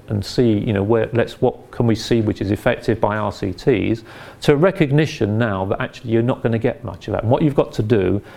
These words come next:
is have a pathway. You've got to get, um, programs, in this case, parenting programs, but it, they, this is a, for all kinds of early intervention, um, initiatives for the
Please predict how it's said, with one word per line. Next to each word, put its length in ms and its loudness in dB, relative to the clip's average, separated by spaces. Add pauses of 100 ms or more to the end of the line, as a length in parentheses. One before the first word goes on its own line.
(140)
is 120 4
have 140 4
a 60 2
pathway. 720 -4 (360)
You've 180 2
got 240 2
to 100 0
get, 340 0 (760)
um, 500 2
programs, 1000 0 (300)
in 160 2
this 160 2
case, 340 0
parenting 480 -2
programs, 600 -2
but 240 -2
it, 320 -4
they, 240 0 (120)
this 220 2
is 240 2
a, 80 2 (320)
for 200 0
all 180 4
kinds 400 0
of 100 2
early 260 0
intervention, 840 -4
um, 400 -4
initiatives 580 0
for 140 -4
the 260 0